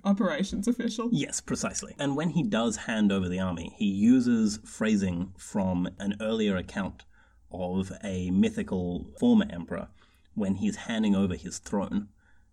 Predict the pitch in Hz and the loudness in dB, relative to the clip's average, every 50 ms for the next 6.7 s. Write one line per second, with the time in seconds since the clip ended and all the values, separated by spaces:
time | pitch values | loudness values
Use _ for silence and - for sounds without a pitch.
0 | _ _ 95 90 - - - 160 156 160 151 151 151 151 175 202 - - - - | _ _ -8 -8 -4 -4 -2 -2 0 0 -2 -2 0 0 0 -2 -2 -4 -8 -8
1 | - - - 160 95 - - - - - - 123 104 113 110 - - 117 110 107 | -6 -4 -4 -4 -4 -4 -4 -6 -6 -4 -4 -4 -4 -4 -4 -2 0 0 0 2
2 | 107 107 104 104 101 98 - - - - - - _ _ _ _ - 220 - 220 | 2 2 2 2 2 0 -4 -8 -10 -14 -20 -20 _ _ _ _ -4 -2 0 0
3 | 190 196 - - 233 - - - - 233 214 196 95 - - - - _ _ _ | -2 0 0 -2 -2 -2 -4 -2 2 2 2 2 2 -2 -10 -16 -20 _ _ _
4 | _ _ _ _ _ - 143 156 160 175 156 127 107 117 131 127 110 107 101 101 | _ _ _ _ _ -6 -4 -2 0 2 2 4 4 4 4 6 6 6 6 4
5 | 98 98 - 104 98 101 92 92 92 - 87 85 - - 101 92 87 - 95 95 | 4 2 0 0 2 2 2 0 -2 -2 -4 -4 -2 -2 -4 -4 -4 -4 -4 -6
6 | 92 - 120 113 110 101 95 104 98 - - - - - | -4 -2 2 2 4 4 4 4 2 0 -2 -8 -12 -12